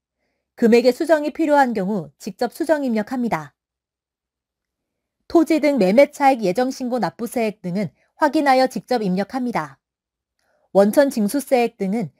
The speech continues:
각 소득 명세서 작성 화면에서 입력한 원천 징수세액 등이 자동으로 입력되어 있습니다.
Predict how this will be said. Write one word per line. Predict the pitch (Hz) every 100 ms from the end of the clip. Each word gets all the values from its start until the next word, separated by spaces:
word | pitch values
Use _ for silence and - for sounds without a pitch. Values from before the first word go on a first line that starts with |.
| _ _
각 | 208 190
소득 | 226 320 320
명세서 | 294 285 262 277
작성 | 226 - 247
화면에서 | 262 254 247 240 226
입력한 | 190 185 - 233 196
원천 | 165 196 269 240
징수세액 | 202 196 262 269 254 -
등이 | 214 233
자동으로 | - 175 262 269 262
입력되어 | 190 196 - 185
있습니다. | 185 - 180 151 147